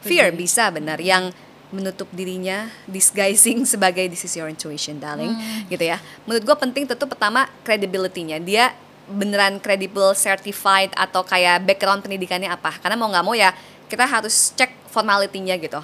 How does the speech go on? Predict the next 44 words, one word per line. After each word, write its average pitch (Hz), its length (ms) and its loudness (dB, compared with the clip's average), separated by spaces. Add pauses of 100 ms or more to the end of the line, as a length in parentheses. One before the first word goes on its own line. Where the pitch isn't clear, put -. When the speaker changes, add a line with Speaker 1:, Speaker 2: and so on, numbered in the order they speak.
(100)
Speaker 1:
Itu 220 220 -2
Speaker 2:
Hmm. 190 260 -6
Speaker 1:
pertama. 160 380 -4
Yang 202 240 -4
kedua 226 240 4
mungkin 277 260 -2
testimonial, 185 760 -4
mungkin 180 260 -8
kayak 196 220 0
Speaker 2:
Hmm. 175 80 -6
Speaker 1:
sesim-, 180 220 -4
paling, 220 280 4 (380)
which 202 160 -2
is 277 180 6 (100)
probably 220 320 4
yang 247 100 0
paling 220 200 2
better 202 240 2
adalah 202 380 6 (360)
dari 208 300 4
orang 208 260 0
yang 202 140 -4
lo 202 100 -2 (220)
percaya, 175 540 0 (280)
dia 190 240 -2
udah 190 220 2
pernah 208 320 0 (180)
dapet, 190 360 -2 (300)
uh, 170 580 -2
terapi 190 520 -2
sama 190 200 -8
orang 175 220 -2
ini, 220 360 -4
and 175 220 -4
if 170 100 -8
that 165 180 0
works, 285 460 4 (320)
then 214 320 0 (580)
that's, 180 440 -2
that 185 140 -2
may 185 120 -4
be 180 140 -6
another, 160 680 -2
apa, 196 300 0